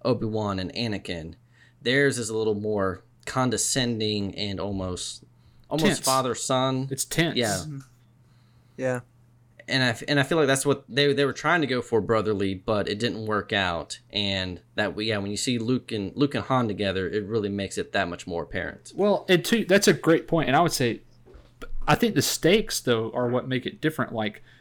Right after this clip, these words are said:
Speaker 2: with Luke and Han, the stakes are a pretty girl. Like, they're fighting over the pretty girl. Wherein, like,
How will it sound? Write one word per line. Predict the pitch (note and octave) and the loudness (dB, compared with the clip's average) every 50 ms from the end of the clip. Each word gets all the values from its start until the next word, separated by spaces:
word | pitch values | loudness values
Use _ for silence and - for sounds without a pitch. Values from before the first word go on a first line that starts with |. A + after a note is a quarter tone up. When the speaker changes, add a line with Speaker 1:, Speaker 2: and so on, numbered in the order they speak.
| - - _ _ | -20 -20 _ _
Speaker 2:
with | D3 C#3 B2 A#2 | 2 2 2 4
Luke | A#2 B2+ D#3+ G3 - | 4 4 4 4 2
and | D#3 B2 | -2 -2
Han, | - - C3+ D3 F3 F#3+ E3+ - - | -2 -2 -2 -2 -2 -2 -4 -6 -8
the | - C3+ | -6 -4
stakes | - - - F3 F#3 F#3 F#3 - | -4 -4 -2 -2 -2 -2 -2 -2
are | E3+ D#3 C3 B2 - | -2 0 0 -2 -2
a | - A#2 | -6 -8
pretty | - - E3 E3 C#3+ B2+ | -2 0 0 0 0 0
girl. | A#2+ - C3 C3 B2 G#2+ D2 - - - _ _ _ _ _ _ _ _ _ _ _ - | -2 -2 0 0 0 -2 -4 -6 -12 -18 _ _ _ _ _ _ _ _ _ _ _ 0
Like, | C3+ B2+ B2 A#2+ - - | 2 2 2 2 0 0
they're | C3+ C3 | -2 -2
fighting | - - - C#3+ C#3 C#3 C#3+ C#3+ C#3 C3 B2+ | 0 0 2 2 4 4 2 0 0 0 0
over | B2+ B2 A2+ A#2+ A#2 A2+ A2+ G#2+ | 0 0 0 -2 -4 -6 -6 -8
the | - A2 | -10 -10
pretty | - - C3 A#2+ G#2+ | -4 -4 -2 -2 -2
girl. | G#2 - A2 G#2+ - - - - - - - - _ _ _ _ _ _ _ | -4 -4 -4 -4 -4 -6 -8 -12 -14 -20 -20 -20 _ _ _ _ _ _ _
Wherein, | - D3+ D3+ C#3+ C3+ | 0 0 2 2 2
like, | C3 B2 A#2+ A2+ - - - | 2 2 0 0 -2 -8 -12